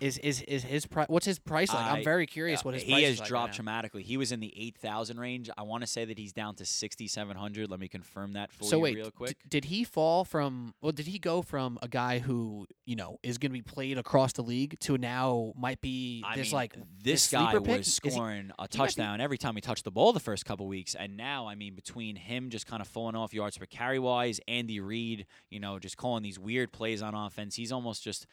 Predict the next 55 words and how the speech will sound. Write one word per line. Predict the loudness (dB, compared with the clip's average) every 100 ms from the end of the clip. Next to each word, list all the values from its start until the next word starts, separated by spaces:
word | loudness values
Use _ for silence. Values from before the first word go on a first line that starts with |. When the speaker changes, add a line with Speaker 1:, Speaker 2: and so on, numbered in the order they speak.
| -20 _
Speaker 2:
fizzled | -2 0 0
out. | 0 0 -2
He | -4
used | -4
to | -4
get | -4 -4 -4
twenty | -4
touches | -2 -4 -4
a | -4
game. | -4 -4
Now | -6 -6
he's | -8
down, | -6 -6 -6 -8
you |
know, | -6 -6 -8 -12 -10
underneath | -6 -4 -2 -4
the | -6
fifteen | -4 -4 -2 -4 -2
range. | -4 -4 -6
Uh, | -4 -4 -6 -12 -20 -8
we, | -8 -2
there | -2
was | 0
a |
game | 0 0
a |
couple | 0 0 2
weeks | 2 2
ago | 0 0
against | -2 -8
the | -4
Bills | 2 2 2
where | -2
he | -4
was | -4
very | -4 -2
highly | -2 -4 -2
owned | -2 -4
because | -4 -6
the | -4
Bills | 0 2
were | 0
just | -4 -6
getting | -6 -6 -8 -14 _ _
mobbed, | -18 -12 -2 2 4 2 -2 -10 -16 _
uh, | -6 -4
by | -4
the | -4
run | -4 -4
game | -2 -4
after | -6 -8
they | -10 -10
traded | -6 -4 -4
Marcel | -6 -6 -6 -6
Darius, | -4 -4 -4 -6